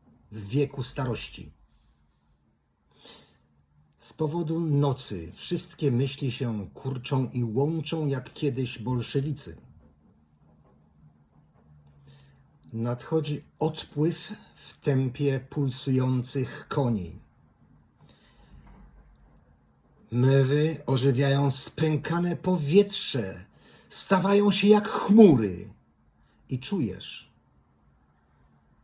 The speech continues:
że kolejne nieszczęście czeka za rogiem ulicy na tej plaży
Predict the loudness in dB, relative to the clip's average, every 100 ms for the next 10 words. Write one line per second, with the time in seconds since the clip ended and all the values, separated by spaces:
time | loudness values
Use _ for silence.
0 | _ _ 0 0 6 6 6 6 4 4
1 | 2 0 0 2 0 0 -2 0 -2 0
2 | -2 0 2 2 2 2 2 2 0 0
3 | -2 -2 -8 -8 0 2 4 2 2 4
4 | 6 6 2 0 -6 -8